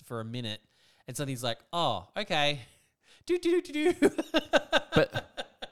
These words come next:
Speaker 2: I also like that little part between Geordi and, uh, Jack, where he's like, yeah, "Stay away from my daughter," basically. There's something going on there. There's,
Speaker 1: Yuck.
Speaker 2: I, I see the,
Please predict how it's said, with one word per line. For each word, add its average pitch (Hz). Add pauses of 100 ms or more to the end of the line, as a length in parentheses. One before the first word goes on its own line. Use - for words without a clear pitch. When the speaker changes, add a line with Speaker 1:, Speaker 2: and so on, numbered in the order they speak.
(160)
Speaker 2:
I 127
also 196
like 160
that 143
little 143
part 123
between 113
Geordi 110
and, 98
uh, 98
Jack, -
where 101
he's 107
like, 107 (280)
yeah, 110
"Stay -
away 113
from 123
my 117
daughter," 117
basically. 123 (260)
There's 143
something 208
going 208
on 196
there. 113 (140)
There's, 135
Speaker 1:
Yuck. - (260)
Speaker 2:
I, 139
I 156
see 196
the, 175